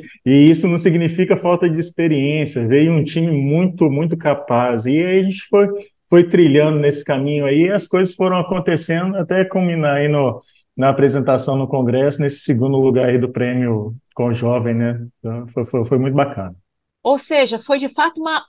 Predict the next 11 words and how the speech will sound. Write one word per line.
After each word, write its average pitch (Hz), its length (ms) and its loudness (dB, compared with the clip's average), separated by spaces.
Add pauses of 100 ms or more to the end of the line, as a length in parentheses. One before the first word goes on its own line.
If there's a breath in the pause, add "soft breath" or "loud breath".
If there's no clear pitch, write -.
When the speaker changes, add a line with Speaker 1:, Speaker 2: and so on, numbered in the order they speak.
Speaker 2:
união 320 640 -4
de 294 140 -4
forças 302 560 -4
e 285 60 -8
fatores, 196 720 -4
né? 226 140 -4
Teve 247 260 -8
um 302 80 -12
pouquinho 285 480 -4
de 262 120 -6
tudo. 175 640 -6